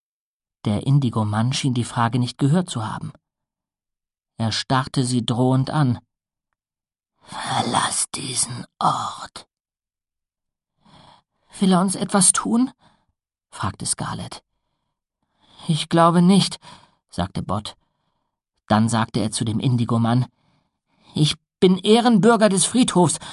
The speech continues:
und darf gehen, wohin ich will." Der Indigo-Mann zeigte keine Reaktion,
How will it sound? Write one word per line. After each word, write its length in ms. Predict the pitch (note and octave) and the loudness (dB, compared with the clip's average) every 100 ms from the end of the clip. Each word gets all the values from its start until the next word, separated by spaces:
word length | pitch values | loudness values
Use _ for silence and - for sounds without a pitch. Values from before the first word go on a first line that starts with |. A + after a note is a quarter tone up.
| - - _ _ | -18 -20 _ _
und 300 | - F#3+ - - | -2 0 0 0
darf 280 | G3 G3+ - | 2 2 2
gehen, 300 | B3 C4 A#3 | 2 4 6
wohin 240 | F#3+ A#3 | 8 6
ich 160 | B3 - | 6 4
will." 360 | B3+ G#3+ D3+ - _ _ _ _ _ _ _ _ _ _ _ _ _ | 6 6 6 -2 _ _ _ _ _ _ _ _ _ _ _ _ _
Der 180 | B2+ A#2 | -4 0
Indigo-Mann 760 | F#3 G#3 - G#2+ F#2+ - D#3+ - _ _ _ _ _ | 2 2 0 -2 -2 -2 -4 -6 _ _ _ _ _
zeigte 400 | - D#3 D#3 D#3 | -2 -2 -2 -6
keine 360 | D3+ E3+ E3 D#3 | -4 -2 0 0
Reaktion, 720 | D#3 D3 - - G#2+ F2+ | 0 0 -4 -2 0 -2